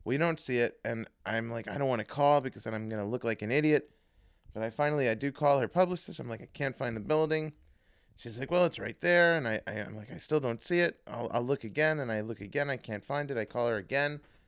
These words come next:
Now I feel really stupid, and now it's already, like, five minutes past when I'm supposed to be there. Anyway, it, it turned out it was just basically the address was covered in scaffolding 'cause they were working on the building, and I was too anxious to,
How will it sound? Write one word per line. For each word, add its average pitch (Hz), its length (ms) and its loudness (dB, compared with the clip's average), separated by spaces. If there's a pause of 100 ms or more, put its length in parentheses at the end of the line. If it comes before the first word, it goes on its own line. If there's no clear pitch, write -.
(160)
Now 127 120 -4
I 127 60 -4
feel 101 260 -6
really 170 300 2
stupid, 165 520 -2 (460)
and 107 140 -8
now 139 280 2
it's 95 340 -8
already, 120 340 0
like, 101 180 0
five 127 280 2
minutes 117 280 -8
past 135 380 0
when 120 100 -8
I'm 110 120 -10
supposed - 340 -8
to 107 80 -10
be 156 180 0
there. 160 360 2 (960)
Anyway, 139 460 4 (200)
it, 147 200 -2
it 147 120 -2
turned 185 300 4
out 156 300 10
it 131 60 -2
was 131 180 -2
just 147 180 -2
basically 139 460 4
the 123 180 4
address 127 460 8
was 104 100 -6
covered 131 400 2
in 110 140 -4
scaffolding 117 640 0
'cause 107 120 -10
they 110 80 -6
were 107 120 -6
working 120 360 -2
on 117 120 -4
the 107 40 -4
building, 107 520 0 (500)
and 113 140 -2
I 143 100 4
was 147 180 0
too 147 200 0
anxious 135 400 0
to, - 180 -14